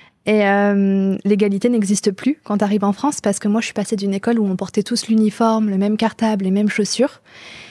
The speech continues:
Et je suis propulsée en France, euh, à, à des inégalités où ça a été vraiment compliqué pour le coup parce que je comprenais pas pourquoi, euh, on faisait autant attention à comment on était habillé. Je me souviens qu'au collège, euh,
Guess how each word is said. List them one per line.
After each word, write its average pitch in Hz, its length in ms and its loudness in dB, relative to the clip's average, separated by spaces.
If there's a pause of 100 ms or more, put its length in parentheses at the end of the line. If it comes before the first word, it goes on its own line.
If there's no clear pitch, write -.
(220)
Et 202 80 4
je - 40 0
suis 202 140 -2
propulsée 226 540 -2
en 226 120 2
France, 247 540 -2 (540)
euh, 190 300 2 (120)
à, 185 540 0 (840)
à 208 120 2
des 202 200 2
inégalités 214 720 -2 (1400)
où 220 80 -4
ça 226 120 0
a - 20 2
été 220 100 0
vraiment 220 240 0
compliqué 277 340 -4
pour 247 120 0
le 220 100 2
coup 240 160 -6 (580)
parce 202 200 0
que 202 220 2
je - 60 -4
comprenais 214 340 -2
pas 233 120 0
pourquoi, 226 500 -2
euh, 196 460 0 (300)
on 208 80 -4
faisait 208 240 2
autant 208 240 0
attention 208 380 -2
à 214 60 -2
comment 202 200 -2
on 202 60 0
était 196 180 -2
habillé. 240 560 2 (260)
Je - 140 -6
me - 20 0
souviens 214 260 0
qu'au 220 140 -2
collège, 214 400 0
euh, 190 180 0